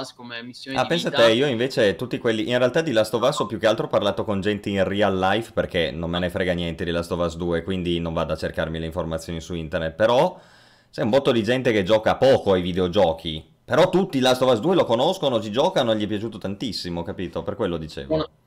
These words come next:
Speaker 1: buonasera, intanto Black Mirror. No, è, allora, sicuramente, ma The Last of Us è talmen-, è difeso molto alle persone perché è stato odiatissimo, proprio quello il discorso. Poi anche, ad esempio, Steserich dice: "Troppi premi per The Last of Us". Eh, ma cosa gli avresti dati? Nel senso che,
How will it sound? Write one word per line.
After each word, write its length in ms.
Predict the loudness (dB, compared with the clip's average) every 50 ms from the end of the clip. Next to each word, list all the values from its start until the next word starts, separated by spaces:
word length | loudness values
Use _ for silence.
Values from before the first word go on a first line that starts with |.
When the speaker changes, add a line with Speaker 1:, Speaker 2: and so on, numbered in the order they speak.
| _ _
Speaker 1:
buonasera, 380 | -4 -2 -2 -2 0 0 -2 -2
intanto 260 | -2 -2 -4 -4 -4
Black 220 | -4 -4 -4 -4 -2
Mirror. 320 | -2 -2 0 -2 -2 -2
No, 200 | 0 0 0 0
è, 220 | 0 -2 -2 -4 -2
allora, 220 | -2 -2 -2 -2
sicuramente, 520 | -4 -6 -6 -6 -6 -4 -4 -4 -6 -6 -8 -12 -20 _
ma 180 | -14 -14 -14 _
The 220 | -14 -12 -6 -4 -4
Last 220 | -4 -4 -4 -6
of 100 | -4 -2 -2 -2
Us 120 | -2 -4
è 100 | -6 -8
talmen-, 340 | -4 -4 -4 -2 -4 -4 -6
è 220 | -4 -2 -2 -2 -2
difeso 420 | -4 -8 -6 -6 -6 -4 -4 -6
molto 380 | -6 -4 -4 -4 -4 -4 -6 -4
alle 160 | -4 -4 -4
persone 560 | -6 -6 -8 -6 -6 -8 -8 -6 -6 -8 -8 -8
perché 220 | -10 -10 -10 -10
è 40 | -10
stato 240 | -8 -8 -8 -6 -6
odiatissimo, 600 | -6 -6 -6 -8 -8 -8 -10 -10 -10 -14 -14 -12 -10
proprio 220 | -6 -6 -6 -4
quello 240 | -4 -6 -6 -6 -8
il 60 | -10
discorso. 680 | -12 -14 -16 -12 -10 -8 -8 -8 -8 -10 -10 -10 -10 -10 -12 -20 -20 _ -4
Poi 180 | -2 0 0 0
anche, 340 | 0 -2 -2 -2 0 0 2
ad 100 | 2 2
esempio, 320 | 0 0 -2 -2 -2 -4
Steserich 680 | -4 -2 -2 -2 -2 0 -2 -4 -4 -4 -6 -8 -8 -4
dice: 320 | -4 -4 -4 -4 -8 -6
"Troppi 340 | -4 -4 -4 -4 -4 -8 -4
premi 240 | -4 -2 -2 -2 -2
per 180 | -2 -4 -2
The 80 | 0 0
Last 240 | -2 -2 -2 -4 -6
of 80 | -4
Us". 300 | -2 -2 -2 -2 -4 -6 -6
Eh, 140 | -6 -4
ma 200 | -2 -2 -2 -4 -4
cosa 160 | -6 -6 -6
gli 60 | -4 -4
avresti 300 | -4 -6 -8 -8 -8 -6
dati? 300 | -4 -4 -4 -6 -10 -12
Nel 160 | -12 -12 -12
senso 320 | -12 -12 -12 -10 -10 -12
che, 240 | -8 -6 -6 -6 -6